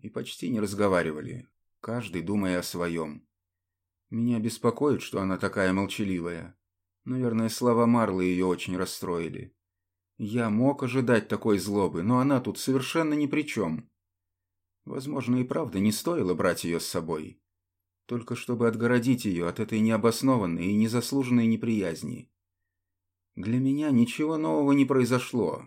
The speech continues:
пожав плечами, вздыхаю я. «Но о тебе она не должна была так говорить». «Эй!»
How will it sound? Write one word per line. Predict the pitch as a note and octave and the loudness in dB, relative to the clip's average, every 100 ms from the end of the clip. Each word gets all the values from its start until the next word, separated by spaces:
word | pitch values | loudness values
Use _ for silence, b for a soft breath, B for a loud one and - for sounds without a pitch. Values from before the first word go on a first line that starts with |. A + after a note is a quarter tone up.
| - | -16
пожав | - F2 F2 E2 | -10 -6 -6 -6
плечами, | F#2 F2+ G#2+ G2+ F2+ | -6 -4 -2 -2 -2
вздыхаю | E2+ F2+ - E2 D#2 | -4 -6 -2 -2 -2
я. | D2 D#2+ - _ _ _ _ _ _ - | -6 -8 -12 _ _ _ _ _ _ -4
«Но | A2 B2+ | 2 2
о | |
тебе | B2 C#3+ C#3+ E3 | 2 2 4 4
она | G#2+ A#2+ | 6 6
не | D3+ | 6
должна | F3 F3 C3+ A#2+ | 6 6 6 6
была | G#2 G#2 G2+ | 6 4 4
так | G#2+ G2 | 2 0
говорить». | F#2 G2 G2 F#2+ F2+ - _ _ _ _ _ _ _ - | 2 2 2 0 -4 -12 _ _ _ _ _ _ _ -4
«Эй!» | G3 G3 F#3 D#3 A2+ E2+ D#2+ D#2+ | 0 2 2 2 2 0 -6 -12